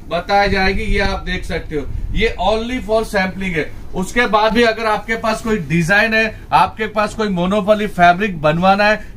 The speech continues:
कि सम्राट भाई इतनी क्वांटिटी में मेरे को माल बनवाना है तो भी यहाँ पे आपको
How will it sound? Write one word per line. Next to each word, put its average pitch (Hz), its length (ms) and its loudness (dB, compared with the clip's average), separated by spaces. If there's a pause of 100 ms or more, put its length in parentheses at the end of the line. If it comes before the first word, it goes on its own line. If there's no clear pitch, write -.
कि 190 100 -2
सम्राट 196 420 0
भाई 208 180 0
इतनी 208 260 -6
क्वांटिटी 196 480 -4
में 208 120 -4
मेरे 190 180 -4
को 202 200 -2
माल 175 280 2
बनवाना 190 440 -4
है 208 120 0 (300)
तो 226 220 4
भी 254 200 -2
यहाँ 208 280 2 (100)
पे 220 120 -2
आपको 208 720 -2